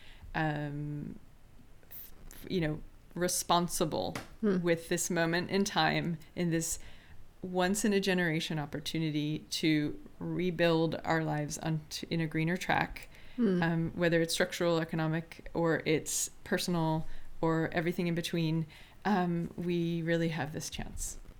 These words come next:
Speaker 2: Hmm.
Speaker 1: So that's what I have been observing and, and
Speaker 2: Yeah.
Speaker 1: hearing from out there.
Speaker 2: Yeah.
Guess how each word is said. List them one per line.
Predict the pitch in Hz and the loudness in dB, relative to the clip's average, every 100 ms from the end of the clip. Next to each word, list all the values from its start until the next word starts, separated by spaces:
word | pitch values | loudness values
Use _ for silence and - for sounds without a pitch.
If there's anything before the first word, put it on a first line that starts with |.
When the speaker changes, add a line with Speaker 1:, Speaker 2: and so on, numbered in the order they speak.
| - - | -12 0
Speaker 2:
Hmm. | 208 180 175 - - - - - - - - | 4 6 4 -4 -16 -16 -18 -12 -10 -10 -12
Speaker 1:
So | - - 175 147 - 190 - | -10 -4 -2 -2 -4 -6 -2
that's | 185 214 | -2 0
what | 311 | -2
I | - - - - - - 226 | 2 4 4 0 -4 -8 0
have | 226 180 214 - | 0 0 -2 2
been | 170 170 - | 4 4 2
observing | 196 196 196 180 185 180 | 4 10 10 10 6 6
and, | 175 | 8
and | 214 233 | 12 12
Speaker 2:
Yeah. | 254 254 233 208 | 12 12 12 10
Speaker 1:
hearing | 170 170 | 4 0
from | - 170 165 | 0 0 2
out | 151 156 | 2 2
there. | 165 151 151 151 151 - - - - - | 4 6 4 2 -4 -14 -20 -20 -20 -6
Speaker 2:
Yeah. | 220 226 185 | 2 2 2